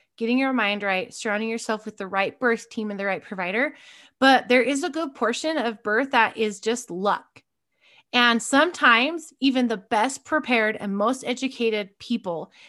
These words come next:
get dealt a really bad hand, or maybe not a bad hand, but, like, the, a hand that they did not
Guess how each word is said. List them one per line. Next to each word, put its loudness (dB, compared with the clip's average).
get 0
dealt 2
a -6
really -8
bad 2
hand, -14
or 6
maybe 4
not 6
a -2
bad 4
hand, -2
but, -2
like, 0
the, -4
a 2
hand 4
that -2
they 2
did 0
not 0